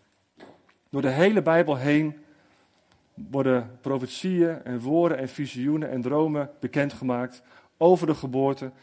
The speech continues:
over het leven van Jezus en over de lijden en sterven en over de opstanding ook. Dus het hele leven van Jezus, de hele komst, is allemaal voorbereid en allemaal voorzegd.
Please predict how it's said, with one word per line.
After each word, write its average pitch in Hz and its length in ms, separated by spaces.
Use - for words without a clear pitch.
over 151 260
het 135 120
leven 143 380
van 131 160
Jezus 123 420
en 127 180
over 120 200
de 113 180
lijden 131 360
en 120 60
sterven 127 340
en 156 60
over 147 160
de - 80
opstanding 120 500
ook. 110 180
Dus 131 140
het 135 100
hele 202 220
leven 160 360
van 131 160
Jezus, 139 340
de 135 60
hele 156 200
komst, 202 560
is - 120
allemaal 170 320
voorbereid 135 680
en 131 100
allemaal 135 220
voorzegd. 127 680